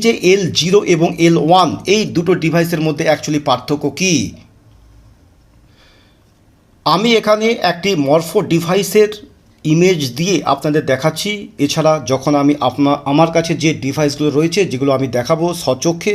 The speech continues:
সেগুলো অবশ্যই আপনারা দেখতে পাবেন অন্যান্য কোম্পানির। এখানে যেমন প্রথমে রয়েছে functional difference between device এল জিরো এবং এল ওয়ান, এদের মধ্যে পার্থক্য কী। প্রথমে বলা হয়েছে যে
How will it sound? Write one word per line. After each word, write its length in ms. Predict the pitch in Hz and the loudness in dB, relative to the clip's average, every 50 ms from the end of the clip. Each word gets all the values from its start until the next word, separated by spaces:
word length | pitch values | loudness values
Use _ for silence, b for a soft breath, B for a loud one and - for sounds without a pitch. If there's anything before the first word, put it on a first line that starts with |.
| 185 - | -2 -4
সেগুলো 220 | - 135 127 135 131 123 | -4 -4 0 0 0 0
অবশ্যই 320 | 120 143 143 - 175 147 127 | 0 -2 -4 -2 -2 -2 -2
আপনারা 200 | - 135 131 120 120 | -2 -4 -6 -6 -6
দেখতে 160 | 120 - - 143 | -8 -8 -2 -2
পাবেন 200 | 160 156 160 175 170 - - | -2 0 0 -2 -4 -4 -6
অন্যান্য 260 | 131 131 131 131 131 131 127 - | -6 -4 -4 -6 -6 -6 -6 -6
কোম্পানির। 440 | 127 120 120 135 139 156 151 - - - B B B B B B B B B B B - 170 | -6 -2 0 0 2 2 0 0 -2 -8 B B B B B B B B B B B -2 0
এখানে 260 | 180 190 220 226 240 247 240 - - 117 - | 2 2 0 0 0 -2 -4 -6 -4 0 0
যেমন 200 | 165 165 165 175 180 175 - | 2 4 4 2 2 0 -2
প্রথমে 260 | 147 151 151 180 196 185 | -2 -2 0 -2 0 0
রয়েছে 260 | 202 202 202 202 202 196 185 190 - - | 0 0 2 2 2 2 2 -2 -4 -4
functional 480 | 196 151 165 170 170 170 190 185 185 175 127 131 | -2 0 0 0 -2 -2 -2 -2 -2 0 -2 -4
difference 360 | 143 147 160 160 170 165 131 117 | -2 -2 0 0 0 0 0 0
between 260 | 147 147 147 160 156 151 110 123 | 0 0 0 0 0 0 -2 -2
device 440 | 143 143 147 156 151 156 165 165 - - - - - - - _ _ _ - 151 | -4 0 0 2 2 2 0 -2 -4 -10 -14 -16 -20 -20 -20 _ _ _ 0 0
এল 100 | 165 165 156 147 127 117 | 2 2 0 -4 -4 -2
জিরো 200 | 147 180 175 196 190 - - 147 | -2 2 2 2 0 0 -2 -2
এবং 140 | 127 147 151 - - 139 | 0 -2 -2 -2 0 0
এল 80 | 143 139 139 - | 0 0 2 2
ওয়ান, 200 | 151 165 160 147 - - 139 | 4 4 4 2 0 -4 -2
এদের 160 | 143 143 143 139 143 | -2 -2 0 0 -2
মধ্যে 180 | 139 139 147 139 - | -2 -2 -4 -2 -2
পার্থক্য 340 | 120 120 - - 127 127 135 - - | -2 -2 -4 -6 -6 -6 -6 -4 -2
কী। 140 | 180 180 139 92 - B B B B B B B B B B B B B B _ _ _ - | 0 0 0 -2 -4 B B B B B B B B B B B B B B _ _ _ -2
প্রথমে 260 | 160 160 - 226 254 196 220 | 0 2 2 2 2 2 2
বলা 140 | 233 233 214 | 2 2 2
হয়েছে 200 | 220 233 226 233 220 | 2 2 0 0 0
যে 40 | 226 | 0